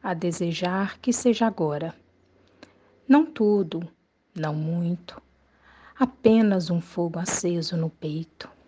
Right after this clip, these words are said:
Calor suficiente. Coragem suficiente para dar mais um passo sem tropeçar na ansiedade.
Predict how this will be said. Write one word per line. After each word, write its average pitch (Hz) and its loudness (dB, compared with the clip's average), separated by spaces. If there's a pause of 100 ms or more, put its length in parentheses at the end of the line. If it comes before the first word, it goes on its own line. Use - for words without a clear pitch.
(760)
Calor 220 4
suficiente. 185 -4 (680)
Coragem 160 -2
suficiente 185 -2
para 196 0
dar 170 0
mais 185 2
um 185 0
passo 180 -2 (360)
sem 269 4
tropeçar 185 -2
na 170 -2
ansiedade. 160 -8